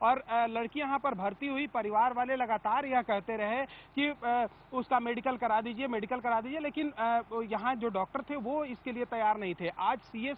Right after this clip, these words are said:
ने साफ तौर पर यह कहा है और इसको लेकर स्पष्टीकरण भी मांगा है यहाँ के डॉक्टरों से कि अगर परिवार वाले request कर रहे थे तो क्यों नहीं उनका medical हुआ।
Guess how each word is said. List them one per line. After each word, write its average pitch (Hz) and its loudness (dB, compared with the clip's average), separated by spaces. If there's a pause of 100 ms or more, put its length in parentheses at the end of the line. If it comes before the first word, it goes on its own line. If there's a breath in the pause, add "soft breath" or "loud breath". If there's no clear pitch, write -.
ने 269 -4
साफ - 0
तौर 269 2
पर 254 -4
यह 247 2
कहा 220 6
है 269 2
और 254 0
इसको 240 -4
लेकर 254 -2
स्पष्टीकरण 262 -2
भी 269 -2
मांगा 240 -2
है 226 2
यहाँ 214 0
के 214 -6
डॉक्टरों 202 -2
से 226 -4
कि - -4
अगर 269 0
परिवार 220 4
वाले 240 2
request 214 -4
कर 202 0
रहे 220 0
थे 277 -8
तो 262 -4
क्यों 285 -4
नहीं 277 -2
उनका 247 2
medical 196 -2
हुआ। 165 2